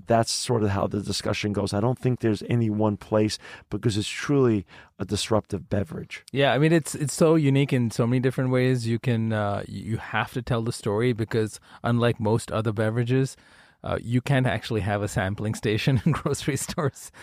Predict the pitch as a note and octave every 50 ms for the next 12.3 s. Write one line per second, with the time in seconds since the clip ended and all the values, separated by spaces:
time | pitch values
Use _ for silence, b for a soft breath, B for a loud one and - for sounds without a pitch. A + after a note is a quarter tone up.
0 | B D#3+ G3 B3 D4 D#4+ D#4+ D#4 D4 A#3 G3 F3 D#3+ D3+ B2+ - - G#3+ - E3
1 | G#3 G3 G#3 G3+ - - G3 G3+ F#3 F3+ G3 A3 B3 B3 A#3+ G#3+ F3+ F3 E3+ -
2 | G3 F#3 F3+ F3+ E3 D3+ - D#3 C#3+ C#3+ D#3 D3+ D3 D3 C#3+ D3 C#3+ C#3 C#3 C3+
3 | C3+ C3+ C3 C3 C3 - - - C3+ B2+ B2+ C3 C3 B2 B2 B2 B2 B2 B2 A#2+
4 | A#2+ A#2 A2+ A2+ A2 A2 A2 G#2+ G#2 G#2 G2 G2+ G2+ A2 A2 A2 G#2 G#2 A#2+ A#2+
5 | A#2+ A#2+ A#2 - - A2+ G#2+ G#2+ G#2+ G#2 G2+ G#2+ G#2 G2+ G2+ G2+ G2+ G#2 G#2 G#2+
6 | G#2+ G#2+ - - A2 G#2 - A2+ G#2 G#2 G#2+ G#2+ - - - A#2 - - - -
7 | C#3+ D3 D3 D3 C3+ B2+ A2+ A2 - - - - B B B B B B B B
8 | B B - - _ _ _ _ _ - - - C#3 C3 - - B2 A2+ - -
9 | C#3 B2 B2+ B2 A#2+ A2 - - A#2+ A#2+ - B2+ A2+ G#2+ - A2+ A2 - - A2+
10 | - B2 G#2+ G#2 A2+ A2+ G#2+ A2 G#2 G2+ G2+ G#2 G2+ G#2 G#2 - - G2+ G2 G#2
11 | A#2+ C#3+ D3+ - - - C3+ G2+ - C#3+ B2+ C#3+ - - D3 A#2 A2+ A2+ C3+ B2
12 | A#2 A#2 A2 G#2+ A2